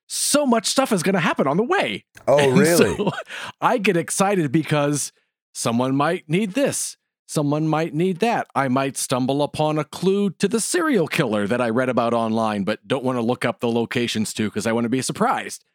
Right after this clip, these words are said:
Speaker 1: Um, and so I like the fact that everything takes so long just because there is so much to do between point A and point B. And it got to the point where I didn't have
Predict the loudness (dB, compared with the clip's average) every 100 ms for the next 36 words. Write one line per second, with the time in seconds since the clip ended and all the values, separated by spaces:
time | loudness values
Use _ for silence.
0 | _ _ _ -6 -2 0 0 -2 -6 -12
1 | _ _ -8 -4 -4 -2 -2 0 0 -2
2 | -6 -4 -2 0 -2 -4 -2 0 0 0
3 | -4 -6 -8 -2 -2 -2 -4 -4 -2 -4
4 | -2 -2 -2 -2 -2 -4 -4 -6 -6 -2
5 | 0 0 0 0 0 0 -2 -6 _ _
6 | -6 -4 -2 -2 -2 -2 -2 0 0 0
7 | -2 -4 -2 0 0 0 -2 -4 -4 0
8 | 0 2 -2 -4 _ _ _ -8 -4 -2
9 | -2 0 0 0 0 -2 -2 -4 -2 -4
10 | -6 _ _ _ _ -4 -2 -2 -4 -6
11 | _ _ _ _ -2 0 0 -2 0 0
12 | 0 0 0 0 0 -2 -2